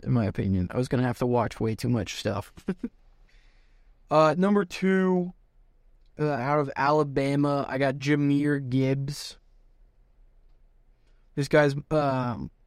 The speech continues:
uh, Alabama didn't really rely on him too much this year, but he sho-, uh, I think he's number two because, uh, he allows a good receiving option out of the backfield.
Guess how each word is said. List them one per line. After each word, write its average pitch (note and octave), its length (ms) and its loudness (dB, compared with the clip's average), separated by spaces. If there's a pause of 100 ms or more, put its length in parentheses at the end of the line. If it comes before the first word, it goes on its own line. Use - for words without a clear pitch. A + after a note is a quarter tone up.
(1080)
uh, D3 380 2
Alabama D#3+ 460 4
didn't D3 180 2
really C#3+ 480 0 (100)
rely C3+ 460 0
on C3+ 160 -2
him C#3 200 0
too D3 280 -2
much C#3 260 0
this C3+ 240 -4
year, C#3 220 2
but C3 140 -2
he C3 100 0
sho-, C3+ 280 0 (120)
uh, B2+ 260 -4 (500)
I B2 60 -4
think C#3+ 140 2
he's C#3+ 160 0
number C#3 200 0
two C#3 580 2
because, B2 580 0
uh, G#2 340 -6
he D3 240 -2
allows C3+ 760 0 (360)
a C#3+ 80 0
good C#3+ 300 2
receiving C#3 540 0
option C#3 340 0
out C3+ 160 0
of C3+ 60 2
the C3 60 -2
backfield. C3+ 640 0